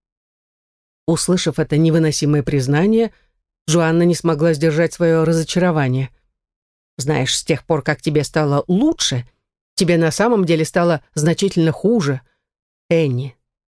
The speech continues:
ты занимаешься одним из самых увлекательных дел на свете, одним из самых прибыльных, а хоронишь себя здесь, тебе всё равно. Весь Голливуд сходит с ума от желания заполучить этот сценарий,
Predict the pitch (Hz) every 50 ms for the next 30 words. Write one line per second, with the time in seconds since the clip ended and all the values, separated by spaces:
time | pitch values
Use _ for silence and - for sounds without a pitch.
0 | _ _ - 135 131 143 139 143 147 151 156 - - 156 156 147 165 170 175 156
1 | - - 165 170 185 175 - 175 160 170 165 165 - 175 175 175 - 180 180 180
2 | 170 156 180 175 175 175 180 180 - - 185 214 - - - 139 - - _ _
3 | _ _ _ 160 151 131 185 180 185 - - 202 196 196 185 - - - 202 220
4 | 233 240 214 175 160 143 139 139 - - _ _ _ _ _ _ - 190 185 -
5 | 214 233 277 302 285 262 214 - - 226 247 240 240 220 202 247 254 220 175 -
6 | - - _ _ _ _ _ _ _ 208 185 165 170 - - 175 185 208 208 190
7 | 190 196 185 143 120 - _ _ _ _ _ _ _ _ _ _ _ _ _ _
8 | _ 165 175 185 185 175 160 190 190 190 185 220 214 - - - - 202 214 190
9 | - - 208 202 196 208 220 220 185 156 185 190 190 196 202 208 202 202 190 185
10 | - _ _ - 175 175 196 180 - 208 208 208 196 - 190 170 - 156 139 165
11 | 156 - - - - 185 202 214 233 254 247 240 185 139 -